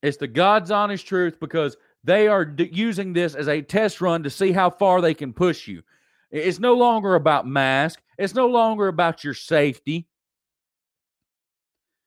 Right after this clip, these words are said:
College football teams are now using covid protocols not to, not to play an opponent. Look at L S U. They're not wanting to play the University of Alabama this week, so they said, "Oh, we were working on Arkansas the first of the week." They had no intentions of playing the University of Alabama.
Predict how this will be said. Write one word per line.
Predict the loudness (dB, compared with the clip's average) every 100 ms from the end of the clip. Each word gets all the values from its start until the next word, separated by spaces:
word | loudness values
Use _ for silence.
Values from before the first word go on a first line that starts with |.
| _ _ _
College | 2 4 4 2
football | 2 4 4 2
teams | -2 -6 -6
are | -6
now | -4 -4
using | -4 -6 -6
covid | 0 2 2 0
protocols | 2 2 2 2 2 2
not | -2 -2
to, | -8 -10 -4
not | -4 -4
to |
play | -4 -4 -2
an |
opponent. | -4 -2 0 0 -4
Look | -4
at | -2
L | 0 0
S | -4 -6
U. | -6 -6 -10 _ _ _ _ _ _ _ _ _ -4
They're | -2
not | 0 -2
wanting | -4 -6
to |
play | -2 0
the | 0
University | -4 -2 0 0 0
of | 0
Alabama | 2 0 0 -2 -2
this | -2 -2
week, | -2 -2
so | -6
they | -6
said, | -4
"Oh, | -4 -4 -6
we | -6 -6
were | -4
working | -6 -6 -4
on |
Arkansas | -2 0 -2 0 0 0
the | -2
first | -2 -2
of | -2
the | 0
week." | 0 0
They | -4
had | -4
no | -2 -2
intentions | -2 -4 -6 -6
of | -8
playing | -6 -4
the | -4
University | -6 -4 -4 -4
of | -2
Alabama. | 0 0 -2 -4